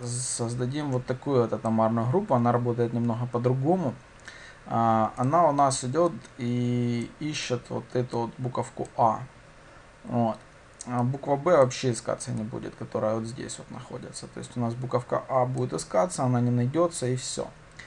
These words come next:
А, и дальше у нас будет искаться "Б". Но, в принципе, вы на это, ну, то есть щас оно отработает.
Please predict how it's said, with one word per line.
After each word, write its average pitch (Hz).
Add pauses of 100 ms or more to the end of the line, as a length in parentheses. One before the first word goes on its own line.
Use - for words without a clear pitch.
(520)
А, 113
и 151
дальше 131
у 117
нас 113
будет 120
искаться 120
"Б". 110
Но, 170 (180)
в -
принципе, 170
вы 151
на 143
это, 147
ну, 202
то 139
есть 131
щас 240
оно 156
отработает. 165